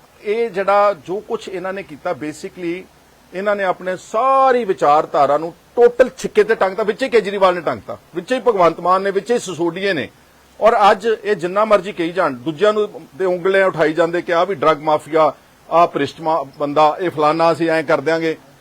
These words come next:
But ਕਦੀ ਇਹਨਾਂ ਨੇ ਅੰਦਰ ਝਾਤ ਮਾਰੀ ਆ ਕਿ ਇਹਨਾਂ ਤੇ ਦੋ ਦੋ ਹਜ਼ਾਰ ਕਰੋੜ ਰੁਪਏ ਦੇ ਸਕੈਂਡਲ ਦੇ ਇਸ ਵਕਤ ਪੁਖਤਾ ਚਾਰਜਸ ਨੇ, ਚਾਰਜ ਸ਼ੀਟ,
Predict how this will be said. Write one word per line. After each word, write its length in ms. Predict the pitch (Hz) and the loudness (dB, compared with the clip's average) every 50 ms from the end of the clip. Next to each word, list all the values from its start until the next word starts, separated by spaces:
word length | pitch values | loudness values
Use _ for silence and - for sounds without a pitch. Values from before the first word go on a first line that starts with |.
| _ _ _ - 156 | _ _ _ -2 -2
But 100 | 196 202 - | -2 -2 -2
ਕਦੀ 180 | - 208 208 226 | -4 -4 -2 -2
ਇਹਨਾਂ 160 | 226 226 233 | -2 -2 -2
ਨੇ 80 | 226 220 | -4 -4
ਅੰਦਰ 200 | 208 196 220 226 | -4 -2 -4 0
ਝਾਤ 260 | - 240 214 196 180 175 | 2 4 4 4 2 0
ਮਾਰੀ 260 | 180 180 185 214 226 | -2 -2 -2 0 0
ਆ 120 | 233 240 | -2 -2
ਕਿ 120 | 233 233 226 | -2 -4 -6
ਇਹਨਾਂ 180 | 220 220 226 | -4 -4 -4
ਤੇ 80 | 208 220 | -6 -6
ਦੋ 220 | 180 147 156 160 | -6 -4 -4 -2
ਦੋ 220 | 156 196 196 180 185 | 0 0 -2 -2 0
ਹਜ਼ਾਰ 240 | 165 175 175 180 | 0 0 0 0
ਕਰੋੜ 280 | 170 - 175 180 175 170 | 0 -4 -4 -4 -4 -4
ਰੁਪਏ 180 | 170 147 185 180 | -6 -8 -8 -6
ਦੇ 100 | 165 180 | -8 -8
ਸਕੈਂਡਲ 440 | - - 175 156 160 165 170 175 | -6 -4 -4 -4 -4 -4 -6 -6
ਦੇ 200 | 170 175 175 175 | -4 -4 -4 -4
ਇਸ 160 | 170 151 - - | -4 -6 -6 -8
ਵਕਤ 520 | 165 - 180 170 135 - 170 160 156 - _ _ _ _ _ _ - | -8 -6 -6 -8 -4 -2 -2 -2 -2 -4 _ _ _ _ _ _ -2
ਪੁਖਤਾ 360 | - 170 - - - 294 277 | -2 -2 -2 2 4 4 4
ਚਾਰਜਸ 520 | 254 - 226 190 165 147 127 156 143 - - | 4 6 4 4 4 2 0 -8 -10 -10 -10
ਨੇ, 120 | 117 110 107 - | -14 -14 -6 0
ਚਾਰਜ 260 | - 165 170 190 185 | 4 4 6 4 4
ਸ਼ੀਟ, 240 | - - - 226 220 | 0 -8 -10 -10 -10